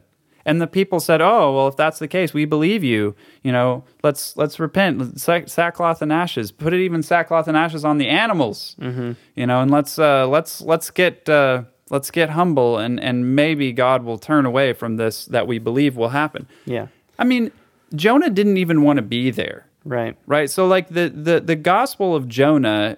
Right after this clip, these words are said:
Speaker 1: is the gospel of a person who did not care
Speaker 2: Mm-hmm.
Speaker 1: about the people he was preaching to. In fact, opposite, wanted them all to perish.
Speaker 2: Mm-hmm.
Speaker 1: And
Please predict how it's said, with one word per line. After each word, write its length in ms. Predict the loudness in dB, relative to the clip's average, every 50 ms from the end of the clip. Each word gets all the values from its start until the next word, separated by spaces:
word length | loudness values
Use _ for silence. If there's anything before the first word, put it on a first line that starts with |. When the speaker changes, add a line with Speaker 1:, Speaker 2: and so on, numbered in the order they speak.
| -6 _
Speaker 1:
is 220 | -2 -2 0 0
the 120 | 0 0 0
gospel 640 | 0 0 2 2 2 2 0 -2 -4 -4 0 0 0
of 100 | 0 0
a 80 | -2
person 440 | 0 0 0 0 0 0 0 -2 0
who 160 | 0 0 -2
did 260 | 0 0 0 2 2
not 380 | 2 2 4 2 0 -2 -4 -12
care 600 | -8 -4 0 2 2 2 2 0 -2 -4 -10 -18 _ _ _ _ _ _ _ _ -14
Speaker 2:
Mm-hmm. 140 | _ -2 -2
Speaker 1:
about 300 | 0 2 2 0 0 0
the 80 | -4 -4
people 380 | -2 0 0 0 0 2 2 2
he 140 | 4 2 2
was 140 | 0 -2 -4
preaching 440 | -2 0 0 0 0 -2 -6 -6 -6
to. 240 | -6 -8 -10 -10 -14 -16 _ _ _ _ 0
In 80 | 2 2
fact, 200 | 2 0 -2 -2
opposite, 600 | 0 0 0 0 0 -4 -4 -2 -2 -2 -2 -4 _ _ _ _
wanted 520 | -4 0 2 4 4 2 2 -2 -4 -2
them 160 | 0 2 2 4
all 300 | 4 4 4 4 2 0
to 180 | -4 -10 -12 -12 -12 -18 _ _
perish. 580 | -2 0 0 0 -2 -4 -8 -14 -18 -18 -20 -18 _ -10
Speaker 2:
Mm-hmm. 360 | -8 -8 -8 -8 -8 -10 -10 -12 -16 _ _ _ _ -2
Speaker 1:
And 300 | -2 0 -2 -2 -6